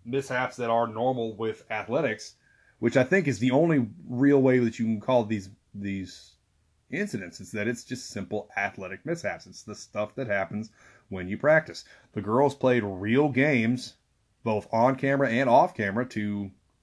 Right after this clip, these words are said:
strengthen their, their, what they appeared to be doing. Um, the only thing they did that was not, like, when the cameras were rolling and the balls needed to be thrown specifically, or they were being hit,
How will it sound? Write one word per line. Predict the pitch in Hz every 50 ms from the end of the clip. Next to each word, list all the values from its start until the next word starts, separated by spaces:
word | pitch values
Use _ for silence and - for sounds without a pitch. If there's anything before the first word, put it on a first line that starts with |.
| _ _ _ _ _ _ _
strengthen | - - - 120 120 117 - 120 113 113
their, | 110 104 104 101 104 101 98 - _ _ _ _ _ _ _ _ _ _ _ _ _
their, | - 113 104 104 - _
what | - 98 95 104 107 107 -
they | 110 107
appeared | 107 104 - - 104 98 98
to | 95 98
be | 98 110
doing. | 107 139 196 214 117 85 - _ _ _ _ _ _ _ _ _ _ _ _ _
Um, | 113 120 117 113 107 98 92 90 87 - _ _ _ _ _ _ _ _ _ _ _ _ _ _ _ _ _ _ _ _ _ _ _ _ _ _ _ _ _ _ _ _ _ _ _ _
the | 113 110 113
only | 131 165 190 208 196
thing | - - 196 190 180 165 135
they | 147 151 147
did | 117 107 135 151 147 143 123
that | 123 110 120
was | 120 113 110
not, | 113 120 131 131 131 117
like, | 120 117 113 101 - _ _ _ _ _ _ _ _ -
when | 120 131 151 147 135 131 131 143
the | 131 131
cameras | - - 165 190 202 202 190 160
were | 165 165
rolling | 143 135 143 135 123 101 87 80 82 82 _ _ _ _
and | - 110
the | 110 101
balls | 107 127 139 139 113
needed | 123 135 131 113
to | 101
be | 98
thrown | - - - - 110 113 120 131 143 160 175 180 - _ _ _ _
specifically, | _ - 117 107 127 135 143 135 131
or | 117 113 113 110 110
they | 104
were | 101 101
being | 98 104 98 95 87
hit, | - 127 147 170 175 -